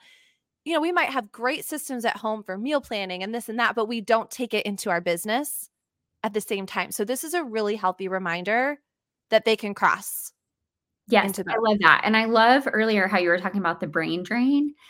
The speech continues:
Speaker 2: I have a friend, Mimi Striplin, who's the founder of the Tiny Tassel in Charleston, and it's a lovely boutique. She makes incredible earrings. So if you're into small business, you can go follow her. But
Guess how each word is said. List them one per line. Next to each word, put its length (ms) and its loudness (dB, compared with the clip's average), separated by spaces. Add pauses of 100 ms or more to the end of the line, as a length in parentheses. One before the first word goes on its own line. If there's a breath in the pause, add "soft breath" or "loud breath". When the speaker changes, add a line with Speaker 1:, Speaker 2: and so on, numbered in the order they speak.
(360 loud breath)
Speaker 2:
I 80 6
have 180 2
a 80 6
friend, 500 2
Mimi 320 0
Striplin, 800 0
who's 420 -2
the 100 -2
founder 340 2
of 140 2
the 100 -2
Tiny 320 -2
Tassel 580 0 (280)
in 140 -2
Charleston, 800 0
and 580 -2
it's 160 -6
a 220 2 (480 loud breath)
lovely 500 4
boutique. 320 -2
She 100 -4
makes 300 -4 (360)
incredible 420 0
earrings. 460 -2
So 60 2
if 120 -2
you're 220 6
into 280 -2
small 240 2
business, 440 -2
you 80 -2
can 120 0
go 120 0
follow 320 2
her. 380 -2
But 440 4